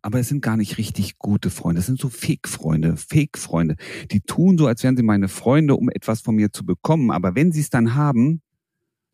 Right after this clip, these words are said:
dann lassen die mich fallen.“ Und merkst du schon, es geht hier um was ganz anderes. Es geht nämlich um die Wahrhaftigkeit dahinter. Mit wem habe ich es zu tun? Sind die Menschen, mit denen ich hier rede, we-, mit denen ich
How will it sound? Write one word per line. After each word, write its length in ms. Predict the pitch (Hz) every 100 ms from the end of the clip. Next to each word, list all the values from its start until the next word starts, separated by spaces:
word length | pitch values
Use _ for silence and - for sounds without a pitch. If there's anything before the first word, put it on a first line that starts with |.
| -
dann 140 | 95
lassen 260 | 104 - 95
die 100 | 92
mich 220 | 92 -
fallen.“ 340 | - - - - _ _ _ _ -
Und 100 | -
merkst 280 | 87 131 -
du 60 | 147
schon, 360 | - 151 147 - - -
es 140 | -
geht 220 | - 160 -
hier 140 | 151
um 100 | 117
was 160 | 117 113
ganz 200 | 120 120
anderes. 280 | 123 139 107
Es 40 |
geht 140 | 113
nämlich 220 | 110 107 107
um 120 | 107
die 160 | 98
Wahrhaftigkeit 920 | 104 123 135 127 113 - 113 - 95 -
dahinter. 520 | 90 117 139 85 78 - - -
Mit 160 | 90
wem 220 | 135 147
habe 180 | 127 117
ich 60 | 110
es 60 |
zu 120 | - 110
tun? 280 | 156 123
Sind 220 | 101 113 139
die 100 | 151
Menschen, 440 | 123 165 - 127
mit 120 | 113
denen 160 | 131 127
ich 100 | 113
hier 180 | 113 95
rede, 400 | 143 143 98 104
we-, 80 |
mit 260 | 104 104 -
denen 140 | 135
ich 140 | 147